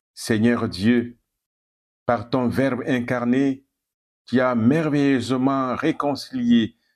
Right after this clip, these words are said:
avec toi le genre humain. Accorde au peuple chrétien de se hâter avec un amour généreux et une foi ardente au devant des fêtes pascales.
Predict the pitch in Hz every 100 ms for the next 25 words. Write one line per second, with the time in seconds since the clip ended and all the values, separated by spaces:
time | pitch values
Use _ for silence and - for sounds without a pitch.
0 | _ 110 120 120 - 113 113 107 104 117
1 | 107 - 101 98 92 - _ _ _ _
2 | _ _ _ - 113 117 127 123 - 117
3 | 101 - 135 131 113 113 123 120 - 127
4 | 139 139 _ _ _ _ - 101 120 139
5 | - 147 147 - 156 156 147 147 131 131
6 | 131 123 139 135 131 127 135 131 117 90
7 | 139 139 123 120 107 - _ _ _ -
8 | 110 127 127 123 120 113 117 110 - 120
9 | 120 120 120 95 120 104 90 - _ _
10 | _ - 107 90 127 110 123 117 101 -
11 | 120 - - 85 - - 85 80